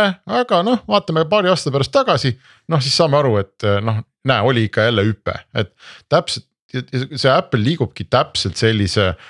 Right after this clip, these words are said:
sadistliku sammuga, ma ütleks, nagu Tim Cooki poolt vaadates, et noh, et me anname nagu nii vähe kui võimalik tarbijatele. No, et ni-, ni-, no, et nii vähe, et nad ostaks,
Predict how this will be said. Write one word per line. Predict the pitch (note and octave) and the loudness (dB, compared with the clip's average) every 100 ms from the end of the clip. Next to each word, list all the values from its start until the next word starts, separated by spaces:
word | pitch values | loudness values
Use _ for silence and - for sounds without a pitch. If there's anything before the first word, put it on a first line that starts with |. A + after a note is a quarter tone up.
| - | -12
sadistliku | - A#2 D3 E3+ - F#2 - G2+ | -2 0 0 -2 -4 -8 -6 0
sammuga, | A#2+ B2 F2+ E2 | 0 0 -2 -4
ma | E2+ F2+ | -6 -6
ütleks, | - - - | -8 -8 -2
nagu | G2+ G2 | 0 2
Tim | C3+ G#2+ | 2 2
Cooki | A#2+ - | 0 -2
poolt | B2 A2 A2 | -2 -2 0
vaadates, | A#2 G2+ - F2 | 0 0 -4 0
et | |
noh, | A2 | 2
et | B2+ - - - - | 0 -2 -16 -16 -4
me | C3+ | 0
anname | F#3+ G#3+ D#3+ C#3 | 4 2 2 2
nagu | B2+ B2+ | 2 2
nii | F#3 G#3+ C3+ | 2 2 2
vähe | D#3+ F3+ B2 G#2+ | 2 2 0 0
kui | A2+ | 0
võimalik | E3 E3+ G2 G#2 - - - _ _ - | 2 2 0 -2 -4 -6 -8 _ _ 0
tarbijatele. | D3 A2+ G#2 G#2 A2+ F#2 E2+ - _ _ | 2 2 2 2 2 0 -2 -10 _ _
No, | - - | -6 -2
et | D3+ D3 | -2 -2
ni-, | E3+ F#3+ | -4 -4
ni-, | F3+ G3 | -6 -2
no, | F3+ E3 | 0 2
et | F#3 | 2
nii | C4 F#3+ | 2 2
vähe, | A#3 G#3 B2+ - - | 2 2 0 -4 -2
et | B2+ C3+ | 0 2
nad | C3 | 0
ostaks, | F3+ G2+ - - | 0 -2 -4 -8